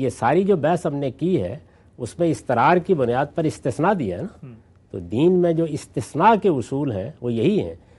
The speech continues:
Speaker 1: کہ یا تو حقیقت ختم ہو جائے گی، اور یہ حقیقت میرے نزدیک ختم ہو گئی۔ ابھی آپ نے سوال کیا تو میں نے آپ سے کہا کہ جب جینیاتی علم کے ماہرین یہ بتا دیں گے کہ حقیقت ختم ہو گئی ہے، تو اس کے بعد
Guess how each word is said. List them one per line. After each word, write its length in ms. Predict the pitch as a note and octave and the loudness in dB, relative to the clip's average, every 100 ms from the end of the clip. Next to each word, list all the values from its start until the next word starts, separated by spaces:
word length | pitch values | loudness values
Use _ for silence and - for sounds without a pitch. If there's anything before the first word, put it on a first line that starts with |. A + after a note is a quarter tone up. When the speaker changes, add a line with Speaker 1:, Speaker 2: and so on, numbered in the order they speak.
| _ - | _ -12
Speaker 1:
کہ 40 | G2 | -8
یا 220 | F#2+ A#2+ C#3+ | -2 0 0
تو 80 | E3 | 0
حقیقت 480 | G#2 - C3 A3 - | -2 -2 0 2 2
ختم 240 | G3+ A3 | -2 0
ہو 80 | G#3+ | 2
جائے 240 | G3+ G3+ G3 | 4 2 0
گی، 100 | A3 - - _ _ - | -4 -10 -20 _ _ -10
اور 120 | A2+ | -6
یہ 140 | B2+ G#2 | -4 -4
حقیقت 400 | - B2+ E3 D#3 | -6 -4 -4 0
میرے 280 | A2 C3 F#3 | 2 6 6
نزدیک 420 | F#3 C#3+ D#3 D3 | 6 4 2 0
ختم 240 | C3 C#3+ | -2 0
ہو 120 | C#3+ | 0
گئی۔ 120 | C3+ D3+ | 0 2
ابھی 200 | E3+ G3 | 6 6
آپ 180 | E3+ E3+ | 6 2
نے 100 | D#3 | -2
سوال 320 | B2+ B2 D3 | 0 -2 -2
کیا 180 | D3 D3+ | -2 -2
تو 100 | D3 | -2
میں 140 | B2 | -4
نے 80 | A#2+ | -4
آپ 140 | B2 | -4
سے 140 | - A#2 | -4 -4
کہا 280 | A2+ C#3+ D#3+ - - - _ | 2 2 2 -4 -20 -20 _
کہ 100 | A2+ | 0
جب 180 | C3 A2+ | 0 0
جینیاتی 840 | G2+ C3+ C3 B2+ C3 - F3 F3 F3 - | 0 0 2 2 0 2 4 4 2 4
علم 260 | A3 G#3+ | 6 6
کے 160 | F3+ E3+ | 2 -2
ماہرین 560 | B2 A2+ G2+ A2 G#3 | -2 -2 0 2 4
یہ 140 | G3+ F#3 | 4 2
بتا 280 | C#3+ A2+ A#2 | 2 -2 -2
دیں 140 | C3+ D3+ | -2 -2
گے 100 | D#3 | -2
کہ 120 | D#3 | -2
حقیقت 360 | G#2+ A2+ D3+ - | -4 -6 -6 -4
ختم 260 | F3+ - | -4 0
ہو 120 | C3 B2 | 2 4
گئی 200 | C3 G2 | 2 0
ہے، 100 | E2 E2 _ _ _ _ _ | -6 -16 _ _ _ _ _
تو 60 | F#2+ | -12
اس 120 | F2+ | -10
کے 120 | - C#3+ | -6 -2
بعد 260 | B2 D3+ | 0 0